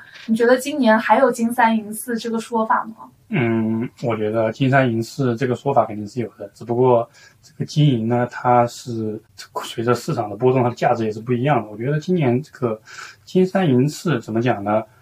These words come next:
Speaker 2: 可能哈，是过去十年里面最差的一年。我觉得这样说没什么问题的，因为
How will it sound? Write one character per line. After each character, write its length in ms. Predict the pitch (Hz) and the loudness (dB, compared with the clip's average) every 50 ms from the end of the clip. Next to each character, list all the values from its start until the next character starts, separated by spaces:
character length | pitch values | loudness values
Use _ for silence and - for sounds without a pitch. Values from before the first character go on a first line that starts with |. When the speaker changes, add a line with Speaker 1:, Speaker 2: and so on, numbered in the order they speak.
| _ _ | _ _
Speaker 2:
可 300 | - - - - 113 107 | -10 -8 -4 -4 -4 -4
能 220 | 101 98 98 104 113 | -4 -6 -4 -2 2
哈， 180 | 139 120 107 | 2 2 2
是 680 | - - - - - 123 117 117 120 113 113 110 113 - - _ _ | 0 -6 -12 -8 -6 -4 -2 -2 -2 -2 -2 -4 -8 -12 -16 _ _
过 200 | - 143 127 120 | 2 2 4 4
去 580 | - - - - 123 120 117 113 113 117 120 - _ _ _ - | 2 -2 -4 -2 0 0 2 0 0 -2 -4 -10 _ _ _ -18
十 160 | - - 110 | -8 -2 0
年 260 | 117 120 110 107 110 | 0 0 0 0 -2
里 80 | 107 101 | -4 -6
面 160 | 104 104 104 | -6 -6 -4
最 140 | - 139 - | -4 -6 -6
差 200 | - - 160 139 | -2 2 2 2
的 120 | 117 107 | 2 0
一 80 | 104 101 | -2 -4
年。 180 | 98 90 - - _ _ _ _ | -6 -8 -10 -16 _ _ _ _
我 40 | _ | _
觉 120 | 120 117 | -4 -4
得 60 | 131 135 | -4 -2
这 100 | 175 165 | 0 0
样 100 | 143 127 | 0 0
说 240 | 127 131 139 143 - - - - - - _ _ | -2 -2 -4 -4 -6 -10 -16 -18 -20 -20 _ _
没 120 | _ 127 135 | _ 0 2
什 40 | 156 | 2
么 120 | 160 175 | 4 4
问 120 | 196 185 | 4 2
题 120 | 135 113 101 | 0 0 -2
的， 100 | 98 113 | -4 -4
因 100 | 139 160 | -2 0
为 240 | 160 151 147 147 | 0 0 0 0